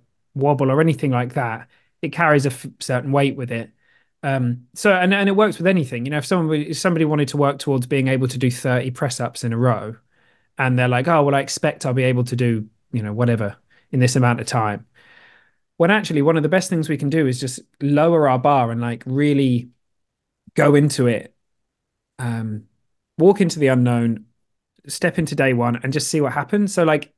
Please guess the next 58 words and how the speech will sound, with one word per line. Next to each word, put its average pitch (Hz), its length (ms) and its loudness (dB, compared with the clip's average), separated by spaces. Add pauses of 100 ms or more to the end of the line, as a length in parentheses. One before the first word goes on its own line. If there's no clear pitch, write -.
you 180 120 0
know, 156 80 4
we, 160 220 4
we 160 120 2
had 175 180 0
that 143 200 0
massive, 147 420 -2
uh, 127 360 2 (440)
well, 143 420 2
I 120 60 -6
say 123 180 -4
massive, 127 400 0
but - 100 -6
we 135 80 -4
had 127 160 -4
two 147 220 2
podcasts 127 500 -4
about 117 180 -4
habit 131 280 -4
building 110 260 -8
a 117 60 -4
while 135 220 2
back - 200 -6
now. 123 280 -12 (460)
And 127 240 2
one 151 200 2
of 135 80 2
the 127 80 0
things 135 220 -2
that 131 80 -12
we 127 60 -8
spoke 147 300 0
about 123 220 -2
in 127 80 -2
there 131 240 0
is, 117 240 -4 (320)
it's 143 160 -4
really 175 200 4
easy 156 200 2
to 131 80 -10
go, 131 140 0
"Okay, 147 180 -2
I'm 131 120 0
no, 180 120 0
I'm 147 140 -4
doing 170 260 2
no 190 200 4
press 160 300 -4
ups 123 220 -6
right 101 160 -10
now. 113 100 -8
I 120 40 -2
wanna 143 200 0
be 147 100 2
able 135 200 2
to 131 100 -10
do 127 140 0
thirty. 120 720 -6